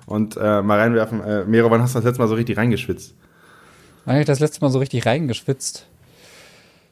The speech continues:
Speaker 2: Als ich die ersten Icon-Swaps, äh, erspielt habe hier in der laufenden Saison, jetzt, äh, für den Bergkamp Prime Icon Moments. Da habe ich auf dem Sonntag alle meine dreißig Weekend League-Spiele angefangen und das war meine persönliche Hölle,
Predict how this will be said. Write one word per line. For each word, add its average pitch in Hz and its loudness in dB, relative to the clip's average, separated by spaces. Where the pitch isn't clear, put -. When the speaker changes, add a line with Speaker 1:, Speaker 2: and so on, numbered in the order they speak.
Speaker 2:
Als 160 0
ich 170 -6
die 156 -2
ersten 160 2
Icon-Swaps, 147 0
äh, 135 -2
erspielt 156 -4
habe 156 2
hier 208 0
in 151 -2
der 120 4
laufenden 127 2
Saison, 127 0
jetzt, - -4
äh, 107 0
für 110 2
den 101 0
Bergkamp 113 0
Prime 117 0
Icon 107 -2
Moments. 101 -2
Da 107 2
habe 123 0
ich 123 -4
auf 117 0
dem 117 0
Sonntag 139 0
alle 123 0
meine 120 2
dreißig 120 2
Weekend 120 -2
League-Spiele 113 -2
angefangen 123 0
und 110 -4
das 107 -8
war 113 4
meine 110 -2
persönliche 123 0
Hölle, 139 2